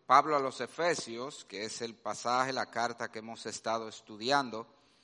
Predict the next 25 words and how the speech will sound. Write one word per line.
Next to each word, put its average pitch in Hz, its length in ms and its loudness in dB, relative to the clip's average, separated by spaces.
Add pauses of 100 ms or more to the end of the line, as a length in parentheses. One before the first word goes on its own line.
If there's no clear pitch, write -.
(360)
desde 107 260 -4
hace 120 200 -2
varios 117 340 -6
meses. 123 760 -6 (1160)
Nos 107 220 -12
encontramos, 117 680 -4
de 123 180 0
hecho, 135 200 -6
en 123 80 -10
una 139 140 -4
de 139 60 -4
las 135 140 -2
secciones 131 440 -8
más 131 200 -4
prácticas 110 880 -2
de 110 100 -8
la 113 140 -4
carta, 120 600 0 (1200)
en 117 80 -10
el 117 120 -4
capítulo 131 600 -4
cuatro, 139 580 4 (560)
pasaje 113 440 -2
que 123 120 -4
va 135 520 2